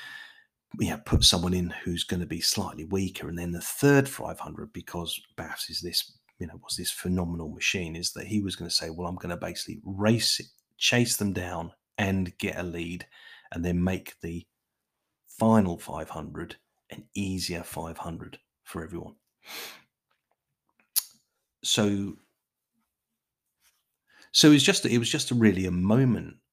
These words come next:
that pivoted. You know, it's almost to some extent, it pivoted the last ten years for me, is that it's the first time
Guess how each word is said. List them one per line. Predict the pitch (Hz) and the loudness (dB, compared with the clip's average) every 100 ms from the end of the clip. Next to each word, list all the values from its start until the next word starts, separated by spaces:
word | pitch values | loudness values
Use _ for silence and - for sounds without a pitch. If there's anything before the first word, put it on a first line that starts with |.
| _ | _
that | 98 95 95 87 - _ _ _ _ _ _ _ _ _ _ | -10 -4 -2 -4 -6 _ _ _ _ _ _ _ _ _ _
pivoted. | - 135 127 107 - - - - _ _ _ _ _ _ _ _ _ _ _ | -2 0 2 -2 -6 -10 -14 -20 _ _ _ _ _ _ _ _ _ _ _
You | 117 131 | -4 -2
know, | 127 | -2
it's | - - | -6 -6
almost | 127 107 - | -4 -4 -4
to | |
some | 107 - 131 | -4 -2 -2
extent, | 110 - 135 | -4 -10 -12
it | 113 - | -14 -8
pivoted | - 127 - - - | -6 -6 -6 -10 -10
the | 85 | -10
last | 85 85 - | -8 -10 -10
ten | - 90 | -8 -8
years | 85 107 110 | -6 -4 -4
for | - - | -8 -14
me, | - 80 - | -14 -16 -12
is | 95 98 | -8 -8
that | - | -8
it's | - | -8
the | - | -8
first | 87 - 123 120 117 | -10 -2 2 2 0
time | - 90 90 85 | -6 -6 -6 -8